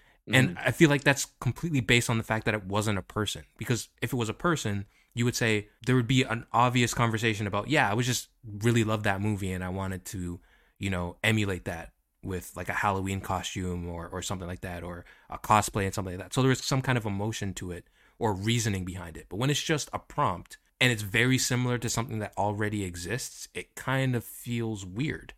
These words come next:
Speaker 1: It, it feels like, "Oh, okay, maybe you just took something that already exists and emulated it." And yeah, I feel like that, that idea of why it's artistic and why it's creative kind of dissipates. But despite that, I mean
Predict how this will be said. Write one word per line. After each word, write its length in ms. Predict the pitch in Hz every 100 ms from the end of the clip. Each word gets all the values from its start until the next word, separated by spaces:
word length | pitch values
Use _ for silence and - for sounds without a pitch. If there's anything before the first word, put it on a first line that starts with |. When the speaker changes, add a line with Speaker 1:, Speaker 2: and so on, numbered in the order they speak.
| _ -
Speaker 1:
It, 180 | 110
it 120 | 104 104
feels 260 | 135 113
like, 140 | 117 -
"Oh, 200 | 131 123
okay, 200 | 120 120
maybe 300 | 101 104 113
you 140 | 110
just 260 | 107 110 -
took 260 | - 120 -
something 360 | 101 - 95
that 120 | 95
already 360 | 98 101 98 95
exists 600 | 87 110 101 - - - _
and 340 | 98 92 92 92 _
emulated 500 | 95 139 110 90 85
it." 160 | 85 80 _ _
And 100 | 104
yeah, 200 | 131 110
I 40 | 101
feel 160 | 135
like 140 | 117 -
that, 280 | 104 - _ -
that 180 | 123
idea 520 | 107 110 92 113 113 107
of 260 | 98 92
why 280 | 90 90 95
it's 340 | 92 90 - - -
artistic 520 | 87 - 107 - 98
and 120 | 90
why 140 | 90 92
it's 280 | 92 - -
creative 640 | - 95 92 107 95 90 -
kind 220 | - 95
of 80 | 87 -
dissipates. 600 | 101 - - 131 156 - _ _
But 340 | 160 156 - _ _
despite 400 | - 120 151 165
that, 240 | - 98 101 _ _ -
I 100 | 104
mean 400 | 101 98 98